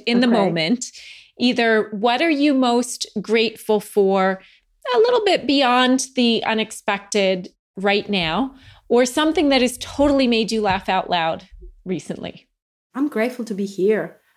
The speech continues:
Speaker 2: I'm grateful to be alive. I am a glass half full.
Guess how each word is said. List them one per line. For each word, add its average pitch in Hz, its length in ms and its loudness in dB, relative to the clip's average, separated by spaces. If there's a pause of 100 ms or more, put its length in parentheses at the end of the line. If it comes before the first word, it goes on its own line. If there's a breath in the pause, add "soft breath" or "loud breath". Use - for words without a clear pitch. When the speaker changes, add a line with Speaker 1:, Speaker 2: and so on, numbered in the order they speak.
Speaker 2:
I'm 269 140 0
grateful 240 320 -2
to 220 100 -8
be 214 140 0
alive. 196 400 0
I 247 140 2
am 294 140 2
a 208 300 2 (360 loud breath)
glass 240 340 0
half 202 360 -2
full. 202 320 0